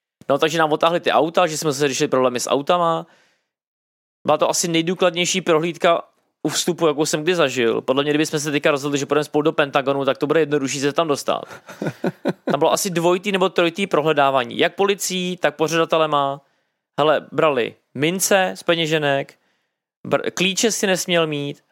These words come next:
Speaker 1: l-, chlapům se brali prostě pásky, ženský nemohli mít kabelky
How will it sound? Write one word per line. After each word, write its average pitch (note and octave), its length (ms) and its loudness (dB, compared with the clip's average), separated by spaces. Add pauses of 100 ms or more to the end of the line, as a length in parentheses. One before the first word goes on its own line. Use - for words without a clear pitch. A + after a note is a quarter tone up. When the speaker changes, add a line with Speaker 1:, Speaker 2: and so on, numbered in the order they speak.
Speaker 1:
l-, - 200 0
chlapům E3+ 360 0
se E3 120 -2
brali C#3+ 220 2
prostě B2 260 -2
pásky, C#3+ 720 0
ženský D3+ 300 -4
nemohli C#3 240 0
mít A2+ 140 -8
kabelky B2 720 0